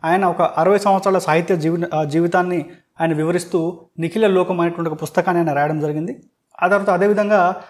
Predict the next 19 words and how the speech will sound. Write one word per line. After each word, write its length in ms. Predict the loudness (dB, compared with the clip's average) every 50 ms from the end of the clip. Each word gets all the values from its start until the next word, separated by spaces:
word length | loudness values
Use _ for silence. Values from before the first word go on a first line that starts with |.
| -20 _ _
సాహిత్య 420 | -6 -6 -2 0 0 0 2 0 0
సంగమం 440 | 0 0 0 0 0 0 0 0
అనేటువంటి 400 | -2 -2 -2 -2 -2 -2 -4 -4
మరొక 340 | -2 0 2 2 2 0 0
పుస్తకాన్ని 400 | -6 -4 -4 -2 0 0 -2 0
కూడా 280 | 0 2 4 4 4 2 -4 -18 _ _ _ -2
ఈ, 40 | -2
ఈ 340 | 0 0 0 -2 -2 0 0
యొక్క 180 | 0 2 4 2
రీసెంట్ 360 | 2 2 0 0 -2 -4 -4 -8 -6
మనకి 180 | -4 0 2 2
ఆగస్టులో 340 | 2 2 0 -2 -2 0 2
జరిగినటువంటి 400 | 2 2 2 0 -2 -4 -6 -4
ఒక 80 | -4
ఈవెంట్లో 560 | -4 -2 -2 -2 -2 0 2 2 2 0 -2 -8 -20 _ _ _ -2
రిలీజ్ 260 | 4 4 4 4 4
చేయడం 180 | 2 2 2 0
అన్నది 540 | 0 0 0 2 2 0 0 -2 -6 -18 -12 -6
జరిగిందనమాట. 600 | 2 2 2 2 2 -2 -2 -4 -6 -6 -8